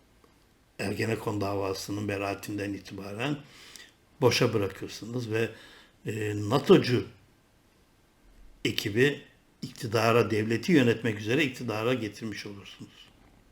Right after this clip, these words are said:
Avrasyacılar mı iyidir, natocular mı iyidir,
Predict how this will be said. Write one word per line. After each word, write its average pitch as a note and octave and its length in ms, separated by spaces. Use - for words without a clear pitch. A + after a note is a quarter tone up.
Avrasyacılar D3+ 800
mı D3+ 120
iyidir, C3+ 500
natocular C3 560
mı C3 160
iyidir, A#2+ 600